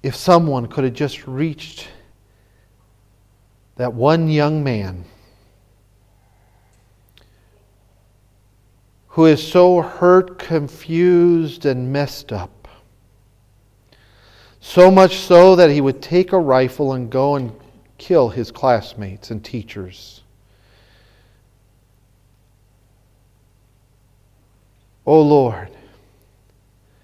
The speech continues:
why do we overlook people like that? Oh, if somebody could have reached him for Jesus, and Lord, you could have got a hold of his heart and his mind,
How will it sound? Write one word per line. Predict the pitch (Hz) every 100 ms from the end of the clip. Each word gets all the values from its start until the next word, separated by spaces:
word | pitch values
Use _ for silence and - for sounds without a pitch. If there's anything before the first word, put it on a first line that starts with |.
| _ _ _ _ _
why | 160 170 190
do | 175
we | 151 143
overlook | 139 127 135 131 131 -
people | 131 - 123
like | 113 110 -
that? | 107 85 - _ _ _ _ _ _ _ _ _ _ _ _ _ _ _ _ _ _ _ _
Oh, | - 180 175
if |
somebody | 165 214 196 175 156
could | - 185
have | 160
reached | 151 202 - -
him | 190
for | 175 165
Jesus, | 139 - 160 147 - - - - - - _ _ _ _ _ _ _ _ _ _ _ _ _
and | 170 196
Lord, | 233 240
you | 202 233
could | 240
have | 220 -
got | 220
a | 208
hold | 185 226 240 233
of | 196
his | - 226 226 226
heart | - - - 220 214 185
and | 185
his | 160 202 214 175
mind, | 156 147 131 113 101 95 92